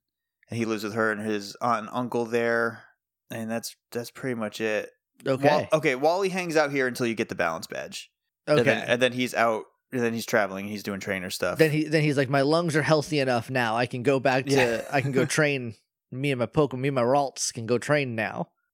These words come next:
Speaker 1: Uh, in the remakes, outside there is a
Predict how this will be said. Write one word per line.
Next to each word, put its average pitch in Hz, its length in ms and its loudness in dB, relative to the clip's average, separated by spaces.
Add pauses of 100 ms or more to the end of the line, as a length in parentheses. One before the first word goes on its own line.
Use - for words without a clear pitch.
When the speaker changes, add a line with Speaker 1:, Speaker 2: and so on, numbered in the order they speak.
Speaker 1:
Uh, 113 240 0 (100)
in 175 220 0
the 123 260 4
remakes, 151 1120 -2 (680)
outside 147 680 2
there 131 120 0
is 123 220 -2
a 110 440 0